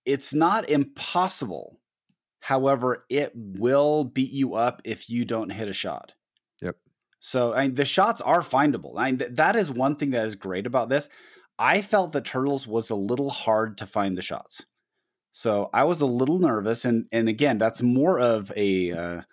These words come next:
Speaker 1: a declaration on my playing ability more than Borg's layout. But, um, I found these shots, I can hit them and I can find them.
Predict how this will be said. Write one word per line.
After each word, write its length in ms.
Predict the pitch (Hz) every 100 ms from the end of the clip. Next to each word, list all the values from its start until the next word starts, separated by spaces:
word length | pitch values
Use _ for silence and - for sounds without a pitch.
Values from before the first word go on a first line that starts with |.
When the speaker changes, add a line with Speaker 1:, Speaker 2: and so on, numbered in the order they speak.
| _ _ -
Speaker 1:
a 60 |
declaration 560 | 110 120 117 117 120 110
on 140 | 92 85
my 160 | 90
playing 300 | 113 127 127
ability 440 | 127 127 131 151 165
more 360 | 95 95 98
than 460 | 101 101 95 95 92
Borg's 300 | 92 95 92
layout. 380 | 90 90 110 135 _ - - _ _ _ 98
But, 360 | 120 113 - - _ _ -
um, 540 | 113 110 107 98 95 - _ _ _ _ _ - - _
I 180 | 107 156
found 540 | 165 165 151 156 165 -
these 240 | 110 135
shots, 320 | 147 123 113 -
I 200 | 101 160
can 180 | 220 143
hit 220 | 107 139
them 280 | - - - _ _ _ _ _ _ -
and 140 | 123
I 160 | 123 147
can 200 | 185 165
find 460 | - 131 127 123
them. 320 | 98 82 90